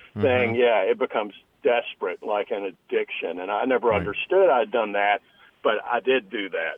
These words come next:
Speaker 2: Uh, and we've all done that with certain things
Speaker 1: Yes.
Speaker 2: in this life. Um, and so it, it kinda taught me that, and I really wanted to pass on, um, that, that truth, uh, as much as anything. Um, and the stories,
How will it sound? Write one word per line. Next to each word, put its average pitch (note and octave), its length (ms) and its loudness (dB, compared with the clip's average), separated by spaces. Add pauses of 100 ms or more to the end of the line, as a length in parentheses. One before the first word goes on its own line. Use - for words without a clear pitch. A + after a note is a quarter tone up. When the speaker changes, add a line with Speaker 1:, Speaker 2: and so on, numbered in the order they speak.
(200)
Speaker 2:
Uh, G2+ 340 -2 (100)
and A2+ 120 -6
we've A#2+ 160 -4
all B2 180 4
done G#2 220 -2
that F#2+ 260 -4
with G#2+ 220 -10
certain G#2+ 280 -4
things G2 380 -8 (420)
Speaker 1:
Yes. F2+ 220 -8
Speaker 2:
in F#2+ 180 -8
this G2+ 140 -8 (140)
life. G2+ 400 2 (200)
Um, G2 540 -4
and A2+ 160 -6
so B2+ 80 2
it, B2 140 0 (260)
it - 80 -16
kinda E3+ 220 0
taught B2+ 240 0
me B2 100 0
that, B2 320 4
and C#3 100 2
I A#2+ 60 2
really C3+ 300 4
wanted B2 240 2
to G#2 80 -4
pass B2 360 -2 (120)
on, G#2+ 560 -2 (480)
um, G2+ 400 -6
that, B2 240 0 (320)
that B2+ 200 0 (280)
truth, G2+ 420 -4 (360)
uh, G2 320 -4 (140)
as - 120 -6
much A2 240 -4
as G2 160 -8
anything. G2+ 840 -4
Um, G2 680 -4 (500)
and G#2+ 520 0
the - 240 -10 (100)
stories, C#3+ 520 4